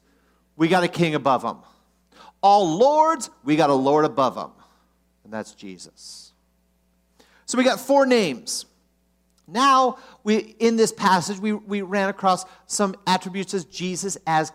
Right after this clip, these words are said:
king. So the fourfold gospel here talks about Jesus as our coming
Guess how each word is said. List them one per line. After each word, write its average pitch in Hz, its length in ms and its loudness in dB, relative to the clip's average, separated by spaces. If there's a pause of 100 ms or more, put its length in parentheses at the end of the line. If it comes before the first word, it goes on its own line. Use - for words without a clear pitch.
king. 214 580 -4 (1400)
So 220 160 2
the 208 80 2
fourfold 220 440 2
gospel 190 400 2
here 220 140 2
talks 190 220 0
about 175 160 -6
Jesus 180 340 -8
as 170 180 -4 (260)
our 151 120 -2
coming 220 600 -6